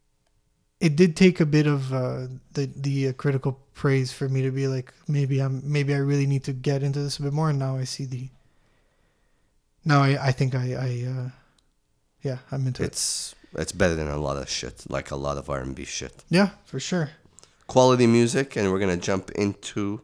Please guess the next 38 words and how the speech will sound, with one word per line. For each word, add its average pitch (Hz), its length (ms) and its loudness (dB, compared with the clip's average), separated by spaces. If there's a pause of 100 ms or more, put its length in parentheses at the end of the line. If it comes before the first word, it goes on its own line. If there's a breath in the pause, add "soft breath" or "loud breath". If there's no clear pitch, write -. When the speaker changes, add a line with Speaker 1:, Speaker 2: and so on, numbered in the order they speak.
(200)
Speaker 1:
Well, 180 220 6
the 165 140 6
next 226 260 8
thing, 214 160 8
the 160 220 4
next, 214 460 2 (180)
the 156 100 2
next 180 280 4
topic 175 360 2
we 147 100 2
have 147 400 2
is, 135 280 -2
uh, 127 120 0
we're 127 120 -4
gonna 147 160 0
go, 151 240 2
we're 139 240 -4
gonna 147 160 2
go 165 120 2
at 143 140 -2
two 151 180 0
albums 131 640 -4 (1040)
from 135 480 -2
young 135 300 0
artists, 127 340 -2
'cause 139 180 -2
now 165 200 6
at 151 40 0
the 143 60 0
beginning 160 360 2
of 151 40 2
the 147 80 0
year 147 140 2
we 139 120 0
said 131 340 -2
Migos 135 420 0
set - 260 -4
the, 131 100 -10